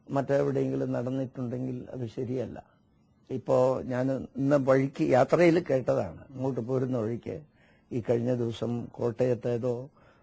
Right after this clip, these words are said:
ഒക്കെയോ സ്ഥാപനങ്ങൾ നശിപ്പിച്ചു എന്നൊക്കെ കേട്ടെ. അതൊരിക്കലും, ആ, ക്രിസ്തീയ സഭകൾ അനുവദിക്കുന്നതല്ല.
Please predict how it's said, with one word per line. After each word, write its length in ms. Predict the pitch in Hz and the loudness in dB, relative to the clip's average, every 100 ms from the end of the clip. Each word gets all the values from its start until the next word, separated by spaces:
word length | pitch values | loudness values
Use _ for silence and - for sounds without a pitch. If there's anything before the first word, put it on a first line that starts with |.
| _ - | _ -12
ഒക്കെയോ 540 | 113 113 117 113 117 - - - | -10 -6 -6 -6 -10 -16 -10 0
സ്ഥാപനങ്ങൾ 600 | 117 123 123 123 120 120 | 4 4 4 -2 -2 -4
നശിപ്പിച്ചു 920 | 123 - 117 139 117 _ _ - 131 120 123 123 - | -4 -6 -8 -8 -10 _ _ -10 -6 -4 -4 -6 -6
എന്നൊക്കെ 460 | 127 120 120 104 101 131 | -4 -4 -4 -6 -8 -4
കേട്ടെ. 280 | 113 90 - _ _ _ _ - | -4 -6 -14 _ _ _ _ -4
അതൊരിക്കലും, 680 | 185 175 160 180 175 156 131 _ _ _ _ - | 0 0 -2 -2 0 -2 -6 _ _ _ _ -8
ആ, 400 | 123 120 120 123 123 | -4 -2 -2 -4 -6
ക്രിസ്തീയ 420 | 117 - 175 170 | -10 -4 2 4
സഭകൾ 540 | 147 120 107 139 131 | 4 2 2 0 0
അനുവദിക്കുന്നതല്ല. 920 | 107 120 120 120 120 117 92 - - | 0 -2 -2 -4 -6 -6 -8 -12 -16